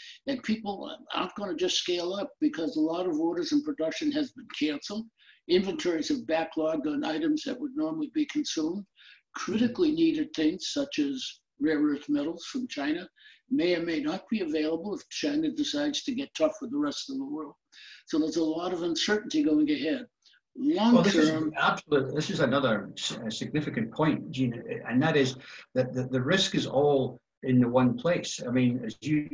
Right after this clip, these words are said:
Speaker 2: mentioned, uh, China has controls or has access to ninety-five percent of the world's rare earth metals.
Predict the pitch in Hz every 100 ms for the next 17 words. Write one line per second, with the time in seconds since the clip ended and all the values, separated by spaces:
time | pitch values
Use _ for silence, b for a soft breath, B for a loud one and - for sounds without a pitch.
0 | 139 127 131 143 - 113 - 110 110 104
1 | - 131 131 123 110 - - - 101 -
2 | - _ _ 120 110 135 131 110 - 107
3 | 107 113 113 - 113 - 127 113 107 B
4 | B - 117 - 120 113 123 123 123 110
5 | 113 113 113 110 107 - 131 151 131 -